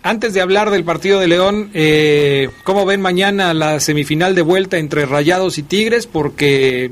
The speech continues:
la ventaja la tiene el equipo de Rayados, Tigres tendrá que venir de atrás. Pareciera que está en mejor momento futbolístico el equipo de Diego Alonso, que ya ganó la final de la Conca Champions justamente a los Tigres,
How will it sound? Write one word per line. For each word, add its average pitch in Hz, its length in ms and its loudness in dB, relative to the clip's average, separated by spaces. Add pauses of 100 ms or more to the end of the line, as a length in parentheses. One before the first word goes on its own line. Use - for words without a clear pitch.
la 127 100 -4
ventaja 143 460 0
la 135 100 -2
tiene 160 220 0
el 143 60 0
equipo 147 360 -2
de 139 60 0
Rayados, 208 640 0 (360)
Tigres 160 300 2
tendrá 147 320 -2
que 147 100 0
venir 135 280 0
de 160 100 2
atrás. 208 500 -2 (420)
Pareciera 170 580 2
que 151 120 -10
está 170 300 0
en 156 100 -4
mejor 165 440 0
momento 156 420 -4
futbolístico 147 840 -2 (100)
el 123 160 -4
equipo 131 600 -2
de 120 160 -2
Diego 151 280 0
Alonso, 208 400 -2
que 143 100 -6
ya 135 140 0
ganó 135 400 -2 (420)
la 127 220 -2
final 147 280 -2
de 147 60 0
la 127 140 -2
Conca 120 260 -6
Champions 147 400 -2
justamente 147 540 -2
a - 20 0
los 135 180 -4
Tigres, 208 460 2